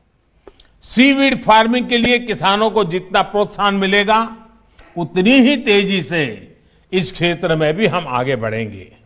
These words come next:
हम एकजुट होकर संकल्पित भाव से काम करेंगे, तभी हम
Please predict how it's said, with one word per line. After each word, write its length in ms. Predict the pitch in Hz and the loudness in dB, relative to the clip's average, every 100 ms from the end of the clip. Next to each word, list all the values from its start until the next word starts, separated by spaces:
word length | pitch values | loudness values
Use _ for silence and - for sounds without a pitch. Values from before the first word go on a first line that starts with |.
| _ _ _ _ _ _ _ _ _ - | _ _ _ _ _ _ _ _ _ -2
हम 180 | 208 233 | -2 2
एकजुट 560 | 240 285 233 214 262 | 4 4 0 -2 -2
होकर 440 | 165 226 226 262 254 - - _ _ _ _ _ _ _ _ | 2 2 2 -2 -4 -12 -20 _ _ _ _ _ _ _ _
संकल्पित 720 | - 208 233 226 269 269 262 | -2 2 2 2 2 0 -6
भाव 340 | 180 170 202 | 0 4 4
से 180 | 190 208 | 2 -4
काम 340 | - 175 190 208 | -2 0 0 -2
करेंगे, 440 | 208 208 214 220 226 - _ _ _ _ _ _ _ _ 208 | -2 -2 -4 -6 -8 -18 _ _ _ _ _ _ _ _ 0
तभी 320 | 196 247 262 | 2 4 2
हम 540 | 208 226 202 - - | 2 0 -2 -8 -18